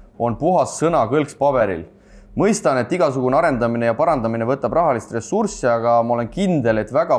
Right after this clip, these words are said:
palju on selliseid lihtsaid tegevusi, mis aitaks ala edasisele arengule kenasti kaasa. Lõpetuseks, iga investeeringuga kaasnevad kulud ja loodetavasti ka tulud, pidev rahapuuduse jutt hakkab mingil hetkel veidi tüütuks muutuma.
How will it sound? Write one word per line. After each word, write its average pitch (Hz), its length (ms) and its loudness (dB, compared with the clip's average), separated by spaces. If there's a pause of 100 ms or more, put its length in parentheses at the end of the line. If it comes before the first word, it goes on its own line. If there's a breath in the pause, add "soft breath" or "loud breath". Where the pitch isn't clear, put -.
palju 143 320 2
on 107 180 -2
selliseid 117 460 -4
lihtsaid 160 400 -4
tegevusi, 123 600 0 (440 loud breath)
mis 107 160 -4
aitaks 147 380 -2
ala 143 220 2 (100)
edasisele 110 480 0
arengule 104 480 2
kenasti 120 420 -4
kaasa. 98 440 0 (500 loud breath)
Lõpetuseks, 147 720 -2
iga 175 240 0
investeeringuga 139 720 0
kaasnevad 135 340 -2
kulud 165 400 -2
ja 113 100 2
loodetavasti 123 540 -2
ka 110 80 -4
tulud, 190 460 -2 (100)
pidev 143 320 0
rahapuuduse 120 640 -2
jutt 170 180 -8
hakkab 110 240 -4
mingil 123 300 -4
hetkel 127 360 -6
veidi 117 300 -4
tüütuks 113 460 -8
muutuma. 92 480 -8